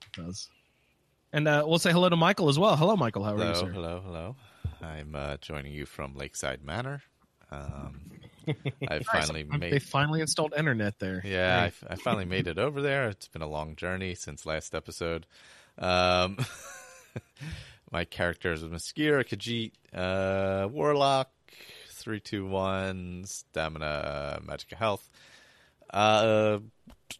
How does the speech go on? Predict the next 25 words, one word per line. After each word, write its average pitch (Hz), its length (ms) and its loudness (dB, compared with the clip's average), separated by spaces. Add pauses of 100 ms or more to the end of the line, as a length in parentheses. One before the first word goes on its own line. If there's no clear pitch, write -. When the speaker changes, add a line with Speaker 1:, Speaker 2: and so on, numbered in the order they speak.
(800)
Speaker 2:
I 110 40 -10
think - 180 -10
light 95 320 2
armor, 95 1200 -2
smithing, 80 960 -8
and 71 720 -10 (140)
alteration 127 560 -8
were 127 100 -6
my 120 140 -4
things. 123 520 -8 (800)
Pretty - 180 -4
close 127 260 2
to 101 80 -2
a 87 40 -2
hundred 90 240 -2
on 85 140 -4
all 80 160 0
of 78 100 -6
them, 82 60 -10
except - 280 -10
for 76 100 -6
alteration 71 460 -8
of, - 80 -14
like, 73 160 -14
eighty. - 380 -16